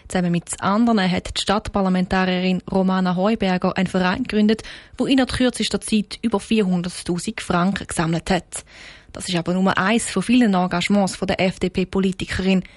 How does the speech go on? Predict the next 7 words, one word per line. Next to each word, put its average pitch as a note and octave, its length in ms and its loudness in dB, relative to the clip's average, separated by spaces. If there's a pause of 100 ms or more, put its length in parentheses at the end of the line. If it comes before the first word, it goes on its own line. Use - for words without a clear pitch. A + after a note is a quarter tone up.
(220)
Als - 220 -4
nächstes - 420 -2
wird C4+ 260 -2
Romana B3 360 4
Heuberger A3 540 0
Stadträtin F#3 720 -2
werden. F#3 300 2